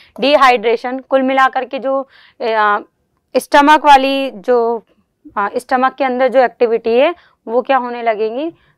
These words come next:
जो है बिगड़ने लगेंगी, जिसकी वजह से सारे कैरेक्टरिस्टिक सिम्टम जो है आने लगेंगे। टाइफाइड, टाइफाइड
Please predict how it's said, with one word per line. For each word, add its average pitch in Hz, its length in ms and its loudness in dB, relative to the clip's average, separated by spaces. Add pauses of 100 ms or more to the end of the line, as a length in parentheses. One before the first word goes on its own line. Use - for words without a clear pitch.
(100)
जो 208 280 0
है 277 320 -2 (140)
बिगड़ने 240 380 0
लगेंगी, 226 340 -4
जिसकी 240 300 -8
वजह 226 160 0
से 262 220 0
सारे 220 240 0
कैरेक्टरिस्टिक 202 720 -6 (320)
सिम्टम 269 540 0
जो 226 100 -10
है 226 100 -10
आने 196 260 -6
लगेंगे। 175 420 -10 (480)
टाइफाइड, 269 520 2
टाइफाइड 269 540 0